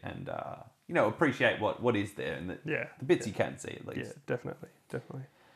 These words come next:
Speaker 1: And so the final comp, the display board. <laughs>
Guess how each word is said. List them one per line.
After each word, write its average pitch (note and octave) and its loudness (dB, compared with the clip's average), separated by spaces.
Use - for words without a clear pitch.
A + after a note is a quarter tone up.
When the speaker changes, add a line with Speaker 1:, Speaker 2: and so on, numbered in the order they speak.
Speaker 1:
And A#2+ 4
so C3+ 10
the G#2+ 4
final D#3+ 6
comp, - -2
the A2 2
display B2 8
board. B2+ 12
<laughs> C3+ 2